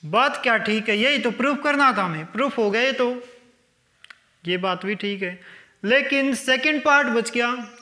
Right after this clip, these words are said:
एबी equal है एसी, ये बात भी proof करनी है। यहाँ पे देखो ये दो इस दो के equal होंगे ना, तो this implies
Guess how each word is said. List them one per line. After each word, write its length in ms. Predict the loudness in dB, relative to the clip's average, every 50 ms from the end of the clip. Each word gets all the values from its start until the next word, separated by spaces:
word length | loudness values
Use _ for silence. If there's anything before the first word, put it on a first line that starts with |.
| -2 2
एबी 280 | 2 4 4 4 2 0
equal 300 | 0 2 2 2 4 4
है 60 | 4
एसी, 260 | 4 4 2 2 0 0
ये 160 | 2 2 2
बात 240 | 4 4 2 2 2
भी 80 | 0 -2
proof 300 | 0 0 0 -2 0 0
करनी 300 | 0 0 2 2 2 2
है। 300 | 2 0 -2 -4 -8 -14 -20 -20 -20 -20 -20 -20 -20 -20 -20 _ _ _ 0
यहाँ 260 | 2 4 4 4 4
पे 140 | 4 2 2
देखो 680 | 2 2 2 2 2 2 2 2 2 0 -2 -8 -10 -6
ये 260 | -2 0 2 4 4 2
दो 180 | 4 2 2 2 2 0 -4 -8 -14 -18 -20 -20 _ _ _ _ _ _ _ _ _ _ _ _ -20 -20 _ _ _ _ _ _ _ _ _ _ _ _ _ _ -2
इस 180 | 0 0 2 2
दो 140 | 4 4 4
के 160 | 4 2 2
equal 260 | 2 2 2 2 2
होंगे 220 | 4 4 4 4 4
ना, 140 | 4 4 4 2 0 -4 -8 -14 -20 -20 -20 -20 -20 -20 -20 _ _ _ _ _ _ _ _ _ _ _ _ _ _ _ _ _ _ -20 -20 _ _ _ _ _ 2
तो 120 | 2 4
this 260 | 4 4 2 2 2 2
implies 800 | 0 0 2 2 4 4 4 4 4 2 2 2 0 -2 -4